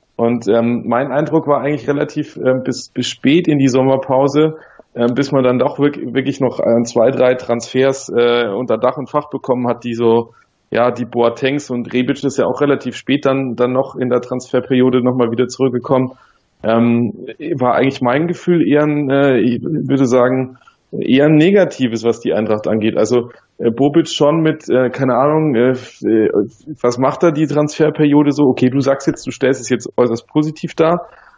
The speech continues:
Ähm, die Rückrunde war ja, ich will nicht sagen, sagen, äh, grauenhaft. Also, d-, da war ja das Spiel gegen uns, war ja noch, äh, das, wo man, äh, am, am besten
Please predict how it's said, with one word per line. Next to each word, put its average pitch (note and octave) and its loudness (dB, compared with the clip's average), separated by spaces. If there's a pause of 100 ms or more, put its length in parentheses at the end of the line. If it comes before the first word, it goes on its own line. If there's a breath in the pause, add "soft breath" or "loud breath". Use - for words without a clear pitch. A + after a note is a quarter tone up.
(140)
Ähm, B2 0
die B2+ 0
Rückrunde C3+ 0
war A#2 2
ja, A#2+ 0
ich - -12
will B2+ -4
nicht A#2 -4
sagen, A#2+ -2 (320)
sagen, A2 -4
äh, F2+ -4
grauenhaft. D#3+ -2
Also, A#2 0 (560)
d-, G2+ -6
da B2 0
war A#2 4
ja A#2+ 4
das A#2 -4
Spiel C#3 -4
gegen G#2+ -6
uns, C3 -4
war A#2+ 2
ja A#2 0
noch, A#2+ -2 (460)
äh, A#2 -2
das, B2 -2
wo B2+ 0
man, A#2+ 2
äh, A2+ 2
am, A2 -2
am A#2 0
besten - -2